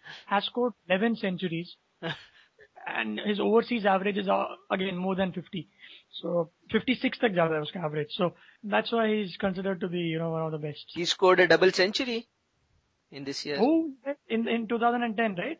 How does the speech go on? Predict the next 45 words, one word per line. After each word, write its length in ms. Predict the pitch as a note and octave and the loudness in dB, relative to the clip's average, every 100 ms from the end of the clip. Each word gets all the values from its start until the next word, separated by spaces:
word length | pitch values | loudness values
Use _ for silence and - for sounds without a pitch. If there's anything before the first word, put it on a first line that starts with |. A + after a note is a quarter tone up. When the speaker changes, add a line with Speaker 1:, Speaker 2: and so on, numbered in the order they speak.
| - | 0
Speaker 2:
Against 380 | D3 D#3 D#3+ - | 4 4 4 6
South 220 | D3+ D#3 | 6 6
Africa. 480 | D#3 - C3 G#2+ F#2+ | 4 2 -4 -4 -8
Speaker 1:
Yeah. 280 | E3 E3+ D#4+ | -8 -6 -2
Speaker 2:
Yeah. 80 | - | -2
So, 360 | - E3 D3 D3 - - - | 0 2 2 0 -14 -18 -4
uh, 320 | - E3 E3+ - | 6 10 10 10
so 320 | A#3 A3 A3 | 10 10 12
all 140 | B3+ | 10
those 140 | D#4 - | 10 6
things 240 | C#4+ C4 | 4 6
happened, 460 | A3+ A#3 C4 C4 G#3 | 6 8 6 4 0
like, 180 | F#3+ A#3 | 0 0
in 140 | A3+ - | -4 -6
two 100 | A3 | 2
thousand 400 | A3+ G#3+ A3 - | 4 4 2 0
eleven 420 | D#3+ D#3+ F#3+ A3 | 2 4 4 2
ka 140 | F#3 | 2
kya 260 | - C#3 A2+ | 2 0 0
hua 220 | A#2 G2+ | -2 -10
hai, 220 | - F#2 - | -10 -16 -20
bhaiya? 320 | A#2+ B2+ A#2+ - _ _ _ D#3 | -20 -14 -14 -14 _ _ _ -4
World 340 | D#3 D#3+ E3+ | 6 6 10
Cup 320 | G#3+ G#3+ - | 8 8 4
is 140 | G3+ - | 0 4
coming 280 | G#3+ A3 | 4 8
up, 160 | A#3 A#3 | 8 8
I 140 | - D3+ | 6 4
P 200 | F#3 F3 | 4 2
L 80 | E3+ | 2
four, 460 | - G3+ A#3 A#3+ - _ _ _ | 4 8 8 6 -4 _ _ _
A 140 | E3+ F#3 | 2 4
F 120 | F#3+ | 4
C 180 | - G3 | -2 2
Cup. 380 | A3 A3+ - - _ _ _ _ _ - | 6 6 4 -20 _ _ _ _ _ 4
Uh, 140 | D#3+ D#3+ | 4 4
India 320 | E3+ F3+ F#3 | 2 4 6
is 140 | F3+ | 4
participating 720 | - E3+ F3 - F#3+ F3+ F#3 F3 | 4 4 4 -6 -2 -2 -2 -2
in 100 | F3 | -2
it, 200 | F3+ E3 | -2 0
the 80 | |
Asian 540 | D#3+ D#3 E3 F#3 F3+ F3 | 0 2 2 0 -2 -2
Federation 480 | E3 D3 E3 E3+ E3+ | 0 0 -2 -4 2
Cup, 300 | E3+ F#3+ | 4 4